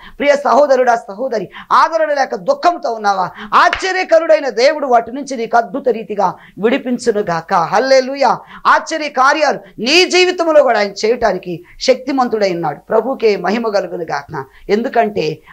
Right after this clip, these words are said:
ఆయన పేరే ఆశ్చర్యకరుడైన దేవుడు. దేవునికే మహిమ కలుగును గాక.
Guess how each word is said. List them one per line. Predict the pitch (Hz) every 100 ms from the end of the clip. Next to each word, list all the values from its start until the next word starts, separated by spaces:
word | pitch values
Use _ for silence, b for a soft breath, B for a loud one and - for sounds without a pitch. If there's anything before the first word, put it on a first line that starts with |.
| B
ఆయన | 160 175 180
పేరే | 175 202 208 220 220 226 233
ఆశ్చర్యకరుడైన | 165 165 - 180 175 160 165 160 151
దేవుడు. | 147 160 151 147 131 b b
దేవునికే | 185 240 240 226 208 196
మహిమ | 185 196 226
కలుగును | 202 190 175 175
గాక. | 156 147 - 147